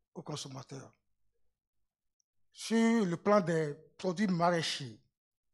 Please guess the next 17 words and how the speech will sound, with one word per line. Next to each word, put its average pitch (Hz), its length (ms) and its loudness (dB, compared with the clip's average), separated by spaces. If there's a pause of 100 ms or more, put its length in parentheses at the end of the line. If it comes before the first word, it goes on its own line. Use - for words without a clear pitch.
(540)
c'est 151 240 -14
toute 196 200 -6
une 202 140 -2
panoplie 175 540 -2
également, 156 680 -4
euh, 147 120 -14
depuis, 151 720 -8 (520)
euh, 135 200 -14 (200)
la 135 240 -14
tomate, 170 560 0
les 147 340 -6
oignons 165 460 -4
jusqu'au 139 340 -14
piment 160 460 -8
et 143 160 -8
tout - 160 -20
ça. 104 240 -10